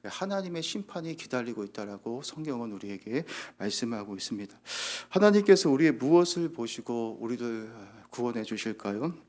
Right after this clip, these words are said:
우리가 이 땅에서 쌓아올린 수많은 업적과 부귀영화를 보시고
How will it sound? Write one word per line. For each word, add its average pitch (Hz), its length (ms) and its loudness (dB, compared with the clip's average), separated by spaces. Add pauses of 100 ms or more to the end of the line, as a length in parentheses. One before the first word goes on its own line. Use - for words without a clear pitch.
(220)
우리가 117 240 4
이 113 160 0
땅에서 113 640 -4
쌓아올린 135 640 -2
수많은 196 600 -2
업적과 110 680 -6 (440)
부귀영화를 143 640 6
보시고 113 560 -4